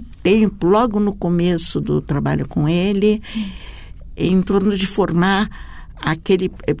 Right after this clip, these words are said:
pr-, o primeiro projetinho. Eu chamo projetinho porque, claro, eu tava trabalhando nele e não, não poderia fazer um grande projeto.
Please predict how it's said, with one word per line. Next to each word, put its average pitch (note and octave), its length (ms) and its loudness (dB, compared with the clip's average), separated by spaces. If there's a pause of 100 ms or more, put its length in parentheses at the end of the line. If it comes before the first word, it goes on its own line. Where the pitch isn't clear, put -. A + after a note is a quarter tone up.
(120)
pr-, E3+ 160 2
o E3+ 160 2
primeiro A3 1400 2 (260)
projetinho. G3 1200 4
Eu F#3+ 60 2
chamo D#4+ 320 4
projetinho G#3 1040 2
porque, F#3 680 2 (380)
claro, F#3 420 2 (440)
eu D3+ 120 4 (280)
tava D3+ 260 0
trabalhando F3+ 560 4
nele C#4+ 360 2
e A4 80 0
não, D#4 180 4
não A3 180 8
poderia D#3+ 420 6
fazer D3+ 360 6
um D#3 160 8
grande D#3+ 560 4
projeto. C#3+ 640 2